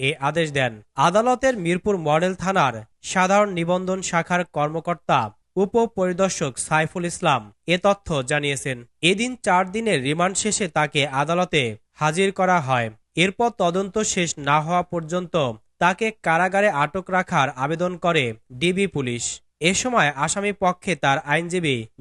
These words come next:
জামিন চেয়ে আবেদন করেন। অন্যদিকে রাষ্ট্রপক্ষ জামিনের বিরোধিতা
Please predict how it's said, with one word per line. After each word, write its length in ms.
জামিন 300
চেয়ে 320
আবেদন 300
করেন। 240
অন্যদিকে 480
রাষ্ট্রপক্ষ 560
জামিনের 480
বিরোধিতা 420